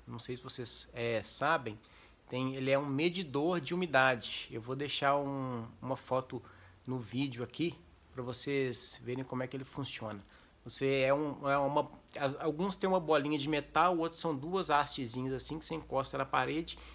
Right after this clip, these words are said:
e ele mede, é, o nível de umidade da parede. E aí sim você pode, é, verificar, né, dependendo da, da, da umidade da parede, tem um, um grau lá,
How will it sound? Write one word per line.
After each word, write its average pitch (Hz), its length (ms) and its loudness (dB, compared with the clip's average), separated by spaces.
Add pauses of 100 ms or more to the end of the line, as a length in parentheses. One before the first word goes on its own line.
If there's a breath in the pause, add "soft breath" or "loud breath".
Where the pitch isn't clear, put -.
(140 loud breath)
e 127 80 -2
ele 151 200 4
mede, 156 680 2 (360 loud breath)
é, 139 480 4
o 135 120 0
nível 147 280 -2
de 151 120 -2
umidade 147 440 0
da 147 120 0
parede. 127 520 -2 (280)
E 139 180 0
aí 147 220 0
sim 180 440 -4 (380 loud breath)
você 135 220 -4
pode, 131 760 2 (540 loud breath)
é, 113 640 -2
verificar, 151 640 2
né, 160 240 0 (260)
dependendo 120 460 -2
da, 117 260 2
da, 110 360 -2
da 113 120 -2
umidade 113 400 -2
da 117 80 -6
parede, 120 540 -4
tem 123 180 -2
um, 117 380 -4
um - 20 -2
grau 113 320 6
lá, 120 240 2